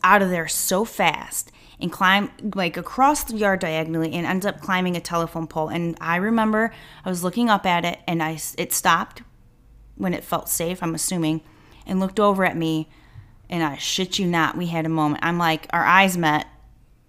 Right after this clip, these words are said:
and I think that squirrel knew.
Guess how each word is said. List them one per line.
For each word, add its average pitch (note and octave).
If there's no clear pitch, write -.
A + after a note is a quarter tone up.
and D#3+
I E3
think F3+
that F3+
squirrel E3+
knew. D#3